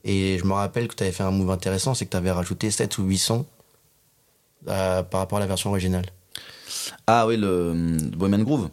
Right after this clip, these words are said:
Speaker 1: Exactement.
Speaker 2: Ouais. Alors ça, c'est, c'est une petite, euh, c'est plus, c'est par rapport à quoi ? C'est, oui, c'est un, un délire un peu d'économie, quoi. C'est en gros, en fait, on a sorti Bohemian Groove, qui était un, un E P de huit morceaux. Et en fait,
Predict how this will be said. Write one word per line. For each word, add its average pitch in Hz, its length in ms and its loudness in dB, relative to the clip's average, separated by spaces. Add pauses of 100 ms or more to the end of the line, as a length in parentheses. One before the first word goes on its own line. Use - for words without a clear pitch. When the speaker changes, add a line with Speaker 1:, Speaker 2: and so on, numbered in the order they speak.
(120)
Speaker 1:
Exactement. 101 440 -4
Speaker 2:
Ouais. 104 180 0 (320)
Alors 87 140 -4
ça, 135 100 -2
c'est, - 260 -2 (220)
c'est - 200 -4
une 98 60 2
petite, - 260 -2
euh, 92 340 4 (640)
c'est - 180 -12
plus, - 100 -8
c'est 104 140 -4
par 98 140 0
rapport 92 280 0
à 90 60 0
quoi ? 101 440 -2
C'est, 82 320 -2
oui, 78 180 -4
c'est 87 100 -2
un, 82 120 0
un - 560 -4
délire 87 240 2
un 90 80 2
peu 92 240 2
d'économie, 87 520 2
quoi. 101 180 -4 (120)
C'est - 120 -2
en 95 180 4
gros, 107 340 4
en 98 40 -2
fait, 104 300 -8 (560)
on 90 100 0
a 90 60 2
sorti 101 300 -2
Bohemian 98 360 4
Groove, 92 260 -2
qui - 100 -8
était - 140 -4
un, 80 520 0
un 82 180 0
E 82 60 -2
P 87 200 -2
de 85 100 2
huit 85 300 4
morceaux. 104 480 0 (760)
Et - 40 -2
en 87 80 0
fait, 101 300 -2